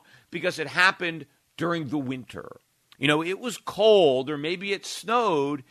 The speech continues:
and so we can throw out all the bad economic data that happens in January, February, and March. But, you know, the problem with that logic is if you're gonna throw away the first quarter every year,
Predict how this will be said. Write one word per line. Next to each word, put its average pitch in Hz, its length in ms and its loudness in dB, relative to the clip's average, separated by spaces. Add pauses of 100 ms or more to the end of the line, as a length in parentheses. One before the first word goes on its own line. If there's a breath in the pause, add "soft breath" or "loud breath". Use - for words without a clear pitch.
(240 soft breath)
and 165 140 -6
so 185 120 -6
we 170 140 -4
can 160 180 -8
throw 220 440 0
out 208 280 10
all 185 320 4
the 175 80 -4
bad 165 280 4
economic 151 600 -2
data 180 240 0
that 131 160 -2
happens 123 560 -2 (280 soft breath)
in 139 280 -2
January, 135 500 -2
February, 104 480 -8
and 117 80 -16
March. 156 560 -8 (400 soft breath)
But, 196 120 0
you 214 40 0
know, 233 100 6
the 220 80 0
problem 262 360 6
with 240 80 4
that 156 200 8
logic 143 460 0
is 98 300 -10
if 143 140 -10
you're 185 100 -6
gonna 170 180 -10
throw 240 340 -4
away 180 480 0 (180)
the 135 80 -6
first 175 320 -6
quarter 165 480 -4
every 139 280 -4
year, 143 460 -6